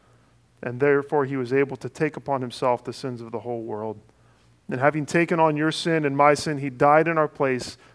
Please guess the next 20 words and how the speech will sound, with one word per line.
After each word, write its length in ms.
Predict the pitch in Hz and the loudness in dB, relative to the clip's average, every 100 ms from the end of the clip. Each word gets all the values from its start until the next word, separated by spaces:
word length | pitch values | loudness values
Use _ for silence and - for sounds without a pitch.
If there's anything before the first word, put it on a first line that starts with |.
| _ | _
to 120 | - | -10
purchase 480 | - 160 147 143 127 | -6 -4 -4 -6 -2
our 160 | 135 127 | 0 0
redemption. 680 | 123 120 113 107 113 110 - _ _ _ _ _ _ _ _ _ - | -2 -6 -8 -10 -16 -18 -20 _ _ _ _ _ _ _ _ _ -8
The 80 | 160 | -8
cross 480 | - 185 185 190 180 | -4 4 4 4 0
is 160 | 151 | -2
the 80 | 147 | -2
price 480 | - 175 170 165 - | 0 4 6 6 0
of 140 | 156 | -6
forgiveness. 840 | - 160 147 135 123 107 - - - _ _ _ _ - | -4 -4 0 0 -2 -10 -14 -18 -20 _ _ _ _ -2
And 100 | 147 | 2
that 160 | 160 | 2
forgiveness 480 | - 156 175 185 202 | 2 2 4 4 2
is 140 | 180 165 | 2 -2
ours 380 | 160 165 185 196 | 2 4 4 2
through 140 | - 151 | 0 -2
repentance 920 | 139 - 180 190 214 220 - - - _ _ _ _ - | -2 0 -2 0 -2 -4 -8 -14 -16 _ _ _ _ -6
and 180 | 147 135 | -6 -4
faith. 600 | - 139 113 107 - | 0 0 0 -8 -20